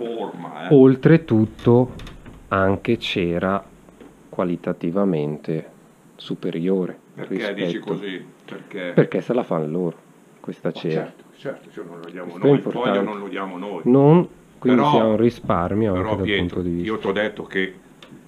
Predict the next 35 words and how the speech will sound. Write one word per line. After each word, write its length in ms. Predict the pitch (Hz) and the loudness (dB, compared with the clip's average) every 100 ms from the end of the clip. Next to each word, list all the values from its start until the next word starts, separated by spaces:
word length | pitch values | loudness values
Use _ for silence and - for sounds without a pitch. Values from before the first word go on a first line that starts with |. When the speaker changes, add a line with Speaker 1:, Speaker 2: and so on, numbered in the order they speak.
| - | -18
Speaker 1:
i 80 | - | -12
fogli 360 | - 110 104 | -6 -4 -4
cerei 760 | 98 120 117 117 123 127 - 104 | -4 -2 0 0 -2 -4 -6 -6
io 280 | 107 113 - | -4 -4 -6
li 120 | 95 | -8
produco 440 | 98 98 104 117 107 | -8 -6 -4 -4 -6
soltanto 560 | - 101 104 110 113 | -8 -6 -4 -4 -4
con 180 | - 101 | -6 -6
cera 260 | - 98 - | -8 -8 -6
vergine. 380 | 92 92 - 143 | -4 -6 -4 2
Speaker 2:
Con 160 | 143 | 2
cera 320 | - 95 107 | 2 -2 -2
sì, 240 | 107 - 95 | -2 -4 -6
chiaramente. 320 | - 107 90 | -4 -2 0
Speaker 1:
Assolutamente, 720 | 87 85 85 82 98 117 95 101 | 0 0 0 -2 -2 -2 -4 -4
Speaker 2:
Ecco. 80 | 95 | 0
Speaker 1:
da 80 | 123 | 2
opercolo. 680 | 127 120 104 95 85 - 139 | 2 0 -2 -2 -6 -4 -2
Speaker 2:
Ecco, 180 | - | 0
allora, 200 | 120 120 | 0 0
raccontaci 420 | 101 95 113 113 123 | 0 -2 -4 0 2
Speaker 1:
L'altra, 460 | 135 147 151 - | 4 2 0 0
Speaker 2:
anche 80 | 147 | 2
questo. 160 | 143 139 | 2 4
Speaker 1:
l'altra 380 | 135 143 139 135 | 2 2 0 -2
cera 580 | - 139 143 135 135 - | 0 2 2 2 -2 -4
la 140 | 113 | -6
si 160 | - 117 | -4 -4
metta 300 | 110 123 117 | -2 -2 -6
pure 480 | - 120 123 117 - - - | -6 -4 -2 -2 -4 -12 -10
in 160 | 127 | -8
commercio 560 | - 113 110 113 117 113 | -4 -4 -2 -4 -4 -6
per 160 | - 98 | -6 -6
altri 280 | 95 98 | -6 -6
usi, 400 | 98 95 90 - | -4 -4 -8 -12